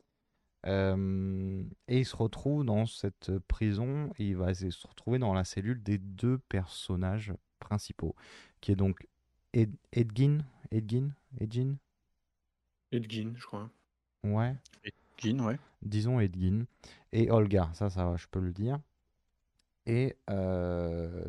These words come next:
Speaker 1: donc qui ont l'air plutôt proches. Lui est en train de faire son tricot,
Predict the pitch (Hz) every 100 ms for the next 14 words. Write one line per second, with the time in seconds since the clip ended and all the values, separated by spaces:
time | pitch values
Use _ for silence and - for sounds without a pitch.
0 | 82 92 98 107 117 - - 104 101 101
1 | - - - 107 - - - - - -
2 | _ _ _ _ _ - 98 98 110 104
3 | 90 - 92 87 - 92 - 95 - 117
4 | 135 143 147